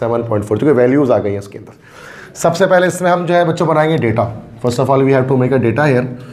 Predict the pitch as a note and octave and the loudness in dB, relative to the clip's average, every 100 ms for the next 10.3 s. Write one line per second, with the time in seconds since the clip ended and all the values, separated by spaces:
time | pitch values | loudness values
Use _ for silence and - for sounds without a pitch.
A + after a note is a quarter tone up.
0 | - - - - - - - - - - | -20 -20 -20 -20 -20 -20 -20 -20 -20 -20
1 | - - _ - - - _ - A#2+ B2+ | -20 -20 _ -20 -20 -20 _ -4 -2 0
2 | A#2+ C#3 C#3 F3 F3 D#3+ C#3 E3+ D#3+ D#3+ | 0 0 0 0 0 -2 -2 0 0 0
3 | D#3+ C#3+ D#3 E3+ D#3 D#3 E3 D3 D3+ D3 | 0 0 0 0 0 -2 -2 -2 0 2
4 | D3 C#3 C3+ C#3 C#3+ C#3+ C3 D3 B2 B2+ | 2 2 2 2 2 2 0 0 -2 -2
5 | B2+ C3 B2 B2 - - - C3 B2+ D3+ | 0 0 0 -2 -16 -12 0 2 2 -2
6 | D3+ C3 G#2+ A2 F#2+ - - - - - | -2 -2 -2 -4 -6 -12 -20 -20 -14 -6
7 | C3 D3 D3+ D#3+ F3+ F#3 F#3 D3 C#3+ B2+ | -2 0 0 2 2 0 -2 -4 0 0
8 | G#2+ C3 E3 D#3+ C#3+ C#3+ - C3+ C3 A2+ | 0 0 0 0 0 0 0 -2 0 0
9 | G#2+ A2 A2+ A#2 A#2 C#3+ D3 D3 D3+ D3+ | 2 0 0 0 0 0 2 2 0 0
10 | C3 D3+ E3+ | 2 2 0